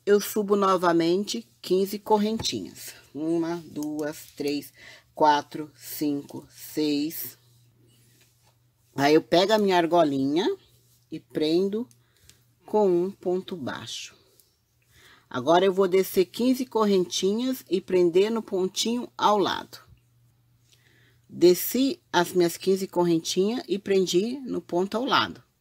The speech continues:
Tá vendo? Olha como que nós estamos. Agora, eu vou e vou fazer mais um, dois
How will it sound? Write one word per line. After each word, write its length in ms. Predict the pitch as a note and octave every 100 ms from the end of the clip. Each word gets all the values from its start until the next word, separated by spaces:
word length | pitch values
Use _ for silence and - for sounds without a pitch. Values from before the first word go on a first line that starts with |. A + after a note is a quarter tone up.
| _
Tá 120 | A#2
vendo? 280 | C#3+ E3+ F3
Olha 140 | E3
como 220 | E3 D#3+
que 80 | E3
nós 160 | D3+ D3+
estamos. 420 | D#3+ - E2+ - - - - - - - -
Agora, 400 | C3 C#3+ D3+ E3
eu 120 | D#3+
vou 180 | D#3+ F#3+
e 60 |
vou 100 | G#3
fazer 580 | G3+ E3+ D#3+ E3 G#3 D4 _ _ _ _ _ -
mais 640 | D3+ D3+ D3+ D#3+ A#3 C4 - _ _ _ _ _ _ _ _ _ _ _ _ _ _ _
um, 600 | D#3+ F3 F3 G3+ C4 F4 E4+ _ _ _ _ _ _ _ _ _ _ _ _ _ _ _ _ _ _ _ _ _ _ _
dois 1200 | C#3+ D#3 E3+ F#3 G3+ A#3 C#4 D#4+ - - - -